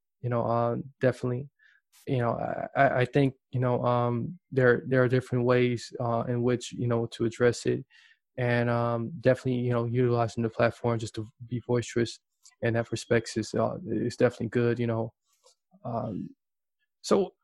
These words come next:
you know, le-, you mentioned leadership, um, people who are n-, aren't as compassionate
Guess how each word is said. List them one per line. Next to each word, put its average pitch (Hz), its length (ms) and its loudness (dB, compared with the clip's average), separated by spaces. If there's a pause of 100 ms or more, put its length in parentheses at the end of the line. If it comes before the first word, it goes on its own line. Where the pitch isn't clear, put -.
you 196 80 6
know, 180 340 4 (1300)
le-, 175 160 -2
you 202 140 4
mentioned 185 360 6
leadership, 151 640 4 (1000)
um, 120 640 -2 (160)
people 160 240 4
who 147 160 6
are 127 120 6
n-, 123 300 -2 (160)
aren't 131 200 6
as 127 140 4
compassionate 123 760 0